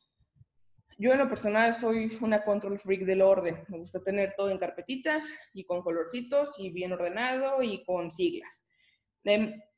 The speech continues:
y también cuando utilizas WhatsApp para precisamente llevar, no sé, a todos tus vendedores, a todos tus socios o a todos tus asistentes y llevar como una comunicación a través de ese canal,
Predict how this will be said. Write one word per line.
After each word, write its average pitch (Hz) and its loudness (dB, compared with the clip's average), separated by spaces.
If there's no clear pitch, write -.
y 294 0
también 277 2
cuando 220 4
utilizas 240 -2
WhatsApp 277 0
para 202 2
precisamente 247 0
llevar, 202 2
no 175 -6
sé, 165 -6
a 165 -6
todos 247 0
tus 247 -4
vendedores, 226 0
a 202 -2
todos 226 -2
tus 220 -10
socios 226 2
o 196 0
a 185 -4
todos 214 -4
tus 220 -8
asistentes 214 -6
y 190 -8
llevar 185 2
como 214 -4
una 226 0
comunicación 190 -6
a 202 -2
través 180 -4
de 180 -8
ese 208 -14
canal, 233 -2